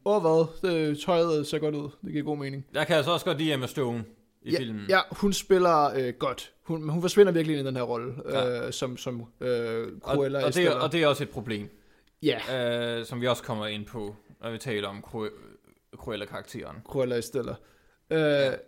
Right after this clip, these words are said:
Speaker 1: hende, øh, vi, vi, vi er nødt til lige, det, det snakker vi lidt om før, øh, omkring C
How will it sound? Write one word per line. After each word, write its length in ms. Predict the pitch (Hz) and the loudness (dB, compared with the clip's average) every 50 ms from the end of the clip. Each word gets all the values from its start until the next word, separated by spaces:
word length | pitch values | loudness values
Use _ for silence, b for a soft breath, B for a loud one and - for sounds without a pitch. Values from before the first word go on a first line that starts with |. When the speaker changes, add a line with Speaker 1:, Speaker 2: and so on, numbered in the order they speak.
| - - | -14 -12
Speaker 1:
hende, 420 | 160 - 185 170 170 170 165 165 | -6 0 0 2 2 2 4 4
øh, 160 | 156 156 151 | 4 4 4
vi, 120 | 156 156 156 | 2 0 0
vi, 220 | 151 156 151 - | 0 -2 -4 -4
vi 180 | 151 151 160 160 | -2 -2 -2 0
er 40 | 160 | 0
nødt 140 | 165 175 165 | 0 -2 -2
til 120 | - 160 | -2 0
lige, 200 | 151 147 147 139 | 2 2 2 2
det, 160 | - 147 139 - | 0 -4 -8 -8
det 80 | - - - | -12 -12 -8
snakker 180 | - 156 139 135 | -4 -2 0 2
vi 60 | 135 | 2
lidt 100 | 139 135 | 2 0
om 60 | 131 127 | 0 -2
før, 420 | - - 143 131 120 - - - 127 | -2 -2 0 0 0 -2 -4 -2 -2
øh, 260 | 131 127 123 123 123 | -2 0 0 0 -2
omkring 420 | 127 - - 170 147 139 135 131 | -2 -2 -2 0 0 0 -2 -4
C 160 | - - 156 | -4 -4 -4